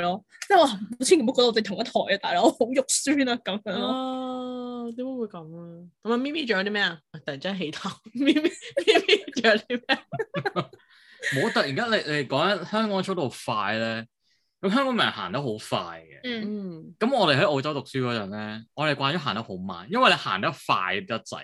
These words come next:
Speaker 3: 咧，嗰條街都好快行完，因為澳洲真係乜 Q 都冇。
Speaker 2: 嚇。
Speaker 3: 我哋嗰條 downtown 係得間L V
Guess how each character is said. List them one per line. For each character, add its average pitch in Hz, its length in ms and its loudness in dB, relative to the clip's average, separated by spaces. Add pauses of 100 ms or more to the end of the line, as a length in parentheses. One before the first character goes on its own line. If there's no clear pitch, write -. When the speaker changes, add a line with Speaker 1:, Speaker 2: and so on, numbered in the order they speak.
Speaker 3:
咧， 87 140 -20 (460)
嗰 233 80 4
條 190 120 6
街 175 240 4
都 165 80 4
好 151 80 4
快 127 140 4
行 107 160 -2
完， 87 180 -8
因 98 300 0
為 160 140 6 (480)
澳 170 200 0
洲 185 140 4
真 190 160 4
係 151 40 -4
乜 151 220 2
Q 135 280 -2
都 127 120 4
冇。 98 300 -6 (100)
Speaker 2:
嚇。 - 300 -12 (160)
Speaker 3:
我 175 120 4
哋 180 100 6
嗰 220 100 2
條 208 160 2
downtown 143 480 0
係 104 260 -2 (480)
得 185 100 -2
間 180 180 2
L 151 240 2
V 113 440 -6